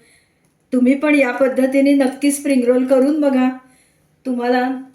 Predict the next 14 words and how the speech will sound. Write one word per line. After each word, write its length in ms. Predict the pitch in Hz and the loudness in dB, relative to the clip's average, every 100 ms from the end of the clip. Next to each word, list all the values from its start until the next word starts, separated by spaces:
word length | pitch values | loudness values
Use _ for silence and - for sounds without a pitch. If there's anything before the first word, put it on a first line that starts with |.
| - | -10
घरातल्या 500 | 220 240 240 262 240 | -4 -2 -2 0 -2
सगळ्यांना 500 | 254 233 240 254 240 | -2 -2 0 0 -2
नक्की 340 | 247 247 294 | -2 -4 -4
आवडतील. 600 | 202 208 208 - 170 - _ _ _ _ _ _ | -4 -2 -6 -10 -18 -18 _ _ _ _ _ _
आता 240 | 226 220 269 | -12 -4 0
उन्हाळ्याच्या 600 | 254 247 262 262 254 269 | 2 2 0 -2 -2 -2
सुट्टीमध्ये 960 | 269 262 254 254 285 294 269 262 - _ | -4 -6 -4 -2 0 0 -2 -6 -16 _
सारखंच 500 | - 247 247 302 - | -6 -4 -2 -4 -2
मुलांना 380 | 285 269 262 262 | -2 0 -2 -2
काहीतरी 340 | 254 233 240 - | -2 0 -2 -2
खायला 260 | 254 240 269 | -4 -2 0
लागतं, 380 | 294 277 247 247 254 - _ | -2 -2 -2 -2 -4 -20 _
तेव्हा 280 | 247 240 247 | 0 2 2
तुम्ही 440 | 254 254 247 262 | 0 0 0 0